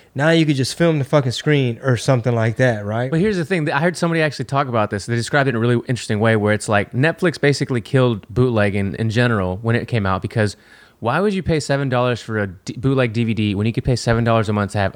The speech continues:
Speaker 2: everything you basically would wanna watch in high quality? So they're saying that technology basically killed bootlegging.
Speaker 1: Yeah, it sounds about right.
Speaker 2: Yeah.
Speaker 1: But the,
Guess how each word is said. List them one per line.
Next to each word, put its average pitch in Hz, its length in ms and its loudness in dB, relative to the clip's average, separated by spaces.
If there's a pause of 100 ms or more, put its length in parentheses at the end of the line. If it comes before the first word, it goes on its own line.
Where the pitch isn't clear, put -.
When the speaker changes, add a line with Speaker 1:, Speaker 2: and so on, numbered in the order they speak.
(120)
Speaker 2:
everything 110 340 -2
you 104 60 -2
basically 104 320 -2
would 95 120 -4
wanna 95 200 -2
watch 90 440 0
in 101 140 -4
high 98 160 0
quality? 85 420 -2 (800)
So - 120 0
they're 131 100 2
saying 156 240 2
that - 140 -2
technology 120 800 0
basically 98 680 -2
killed 101 360 0
bootlegging. 85 560 -6 (1040)
Speaker 1:
Yeah, 123 140 4
it 117 40 2
sounds 135 240 4
about 113 160 2
right. 107 320 -2
Speaker 2:
Yeah. - 220 -2 (1040)
Speaker 1:
But 131 140 0
the, 123 100 -4